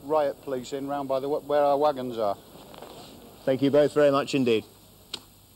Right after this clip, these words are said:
Speaker 2: In a moment, two computer experts try to unmask the Labour columnist Cassandra. But first, some of today's other news stories.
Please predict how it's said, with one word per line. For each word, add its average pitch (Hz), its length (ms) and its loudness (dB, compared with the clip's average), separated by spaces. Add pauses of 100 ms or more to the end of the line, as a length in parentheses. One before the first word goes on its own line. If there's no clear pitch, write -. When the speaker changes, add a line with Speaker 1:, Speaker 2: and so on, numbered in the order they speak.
Speaker 2:
In 131 100 -2
a 135 60 4
moment, 139 340 2
two 165 160 2
computer 156 400 2
experts 139 520 0
try 139 180 0
to 135 140 2
unmask 139 520 0 (460)
the 127 80 0
Labour 151 380 4
columnist 147 760 0
Cassandra. 170 680 0 (360)
But 120 140 -8
first, 180 280 4
some 170 160 2
of 143 100 -2
today's 143 340 2
other 139 220 2
news 113 220 -4
stories. 92 400 -4